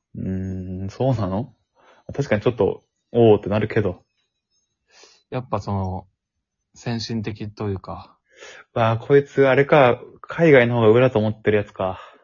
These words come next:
Speaker 2: <laughs> 欧米諸国がやってるトレンドとかは全部上だと思ってんのか。
Speaker 1: あ、欧米至上主義だからね。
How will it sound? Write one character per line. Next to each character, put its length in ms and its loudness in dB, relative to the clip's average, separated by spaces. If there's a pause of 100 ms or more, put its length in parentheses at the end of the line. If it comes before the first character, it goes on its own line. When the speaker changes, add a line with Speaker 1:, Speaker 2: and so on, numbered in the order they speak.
Speaker 2:
<laughs> 520 -14 (920)
欧 220 4
米 180 8
諸 140 2
国 420 4
が 100 4
や 80 4
っ 120 -14
て 240 4 (320)
る 340 0
ト 120 -4
レ 120 2
ン 80 0
ド 80 0
と 100 -2
か 100 0
は 140 2
全 220 0
部 140 -6
上 120 2
だ 100 2
と 100 -6
思 100 -6
っ 100 -14
て 120 -8
ん 80 -8
の 80 -12
か。 280 -12 (920)
Speaker 1:
あ、 120 -14
欧 140 -6
米 140 -6
至 160 -12
上 160 -6
主 140 -14
義 100 -10
だ 80 -14
か 80 -20
ら 80 -20
ね。 280 -20